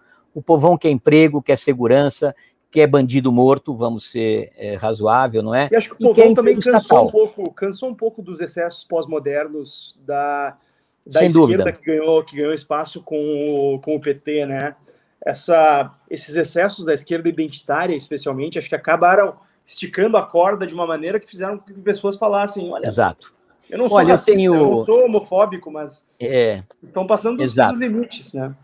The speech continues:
Speaker 1: Exatamente. Eu tenho quatro ou cinco livros sobre o bolsonarismo, nenhum deles, eh, trata de questões reais da população. São livros feitos para intelectua-, por intelectuais, para intelectuais.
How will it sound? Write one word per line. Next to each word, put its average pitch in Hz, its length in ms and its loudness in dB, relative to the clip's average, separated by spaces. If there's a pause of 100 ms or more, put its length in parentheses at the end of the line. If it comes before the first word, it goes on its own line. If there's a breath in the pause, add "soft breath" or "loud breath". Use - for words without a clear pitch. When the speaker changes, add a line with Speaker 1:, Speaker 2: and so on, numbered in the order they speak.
(120)
Speaker 1:
Exatamente. 139 640 -2
Eu 170 60 -4
tenho 208 200 -2
quatro 208 280 2
ou 165 40 0
cinco 165 260 -6
livros 135 340 2
sobre 127 200 -2
o 120 40 -2
bolsonarismo, 123 680 0
nenhum 160 280 0
deles, 160 540 2
eh, 127 280 2
trata 131 340 2
de 120 120 -2
questões 120 380 -4
reais 123 340 2
da 147 120 2
população. 123 640 -4
São 147 140 -10
livros 160 260 -8
feitos - 280 -8
para 143 240 0
intelectua-, 120 500 -6 (100)
por 147 120 4
intelectuais, 127 520 -4
para 139 220 0
intelectuais. 113 760 -4